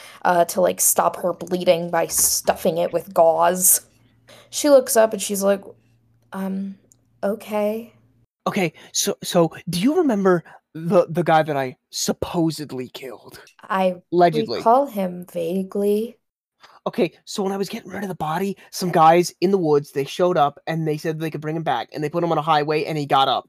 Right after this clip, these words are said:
Speaker 2: and he's alive now. And apparently they do this with, like, animals. Uh, that's what these are.
Speaker 1: Okay.
Speaker 2: Why they want to kill and hurt people, I assume is connected to the, uh, Vinicellis.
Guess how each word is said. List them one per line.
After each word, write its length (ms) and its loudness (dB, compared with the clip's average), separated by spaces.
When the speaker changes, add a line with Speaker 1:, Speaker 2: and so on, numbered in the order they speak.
Speaker 2:
and 80 -8
he's 100 -8
alive 420 0
now. 280 -10
And 100 -2
apparently 340 2
they 160 6
do 140 0
this 240 0
with, 100 0
like, 220 -6
animals. 520 0
Uh, 300 8
that's 180 4
what 100 -2
these 180 0
are. 280 4
Speaker 1:
Okay. 1800 -2
Speaker 2:
Why 300 8
they 100 8
want 240 4
to 160 -4
kill 320 2
and 140 2
hurt 260 4
people, 400 0
I 120 4
assume 360 0
is 120 -2
connected 440 -4
to 220 -8
the, 280 -8
uh, 280 8
Vinicellis. 1080 2